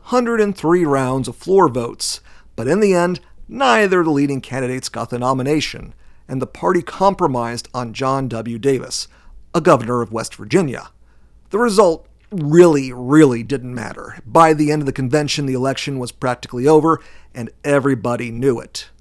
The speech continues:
When the time for voting actually came in November, turnout was only modestly better than in nineteen twenty and still a far cry from the nineteen sixteen election. The country had sensed another foregone conclusion.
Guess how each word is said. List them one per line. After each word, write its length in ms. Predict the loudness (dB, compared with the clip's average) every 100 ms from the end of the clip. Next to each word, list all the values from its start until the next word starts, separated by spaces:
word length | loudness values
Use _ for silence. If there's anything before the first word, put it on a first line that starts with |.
| -20 -20 -20 -18 0
When 180 | 2 4
the 80 |
time 320 | 2 2 2 2
for 140 | 0
voting 400 | 2 2 2 -2
actually 340 | -4 -6 -10
came 280 | -6 -4 -4
in 100 | -6
November, 560 | -8 -2 0 2 2 0 -12 -20 -18
turnout 420 | 0 2 4 2
was 160 | 2 -2
only 220 | -2 -2
modestly 480 | -4 -2 -2 -2 -8
better 320 | -8 -6 -6
than 140 | -6 -8
in 80 |
nineteen 340 | -8 -10 -10 -12
twenty 420 | -4 -2 -2 -6 -10 -12
and 180 | -6 -4
still 320 | -2 0 2
a 60 | 0
far 260 | -2 -4
cry 360 | -4 -6 -6 -6
from 140 | -6
the 60 | -8
nineteen 440 | -6 -8 -10 -12
sixteen 400 | -10 -12 -10 -10
election. 520 | -4 -2 -2 -6 -12 -20 -20 -20 _ _ -8
The 80 |
country 480 | 2 2 2 -2 -2
had 220 | -2 -6
sensed 440 | -6 -4 -4 -6 -10
another 520 | -8 -4 -4 -4 -6
foregone 500 | -6 -4 -4 -4 -8
conclusion. 720 | -8 -10 -2 -2 0 -6 -16